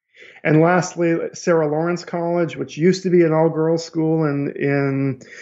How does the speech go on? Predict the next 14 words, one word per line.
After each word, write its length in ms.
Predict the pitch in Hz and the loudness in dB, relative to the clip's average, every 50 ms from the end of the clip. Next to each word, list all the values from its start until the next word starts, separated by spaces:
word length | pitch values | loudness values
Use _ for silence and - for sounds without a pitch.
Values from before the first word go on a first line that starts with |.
| - - - _ | -20 -20 -20 _
suburban 520 | - - 156 135 151 156 147 151 143 147 | -2 0 4 4 6 6 6 4 2 2
New 100 | 143 139 | 2 2
York. 480 | 139 147 151 156 156 156 156 - - - - | 2 2 2 2 0 -2 -4 -8 -20 -12 -8
It's 220 | 143 135 131 - | -8 -8 -8 -6
now 260 | 143 143 143 147 151 139 | -4 -2 0 0 0 0
co-ed, 640 | - - 160 160 143 143 139 139 147 147 143 120 | 0 0 2 4 4 4 4 4 4 2 2 -2
but 160 | 131 131 123 131 | -2 -2 -2 -2
it's 200 | 127 131 - - | -4 -8 -6 -2
seventy-five 960 | 165 147 139 151 151 147 131 - _ _ _ - 156 139 135 139 139 - | 0 0 0 0 -2 -4 -4 -6 _ _ _ -6 -4 -4 -2 -2 -4 -6
percent 420 | - 135 131 - - 139 139 - - | -8 -12 -10 -6 -6 -6 -6 -6 -8
female, 800 | - - 139 135 131 131 127 127 131 131 131 127 123 127 127 - - - - - _ _ | -6 -4 -2 0 0 0 0 0 2 2 2 0 0 -2 -6 -14 -20 -20 -20 -20 _ _
twenty-five 680 | - - - 156 156 160 165 160 165 156 143 139 139 135 | -10 0 2 4 6 6 6 4 4 2 2 2 2 0
percent 400 | - 139 - - 147 135 135 135 | -4 -6 -6 -4 -4 -4 -4 -4
male, 640 | 135 127 123 120 120 120 120 120 123 120 120 - | -4 -4 -2 -2 -2 -2 -2 -2 -4 -6 -6 -12